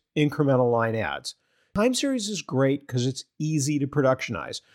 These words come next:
You only have to pay attention to one thing, the variable you're tracking.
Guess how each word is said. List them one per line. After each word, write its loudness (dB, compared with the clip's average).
You 4
only 4
have 2
to -20
pay 2
attention -2
to 2
one 2
thing, -4
the 4
variable 8
you're 4
tracking. 2